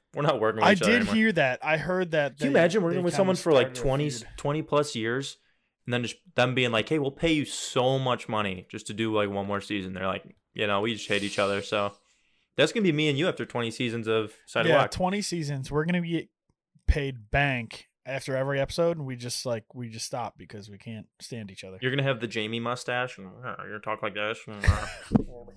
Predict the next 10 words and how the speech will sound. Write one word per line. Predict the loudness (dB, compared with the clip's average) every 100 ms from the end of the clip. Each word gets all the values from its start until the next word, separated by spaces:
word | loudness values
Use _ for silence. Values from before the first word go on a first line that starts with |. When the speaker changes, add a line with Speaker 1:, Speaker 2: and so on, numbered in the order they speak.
| -20 -14
Speaker 2:
He | -8 -6
always | -6 -6
went | -8 -8
like | -10 -12
this. | -10 -12 -10 4
Speaker 1:
Yeah. | 6 6 2 -12 -14 -10
No. | -4 -2 -2 _ _ _ -16 -12
Looks | -4
like | -4
Zoidberg. | -2 -2 0 0 -2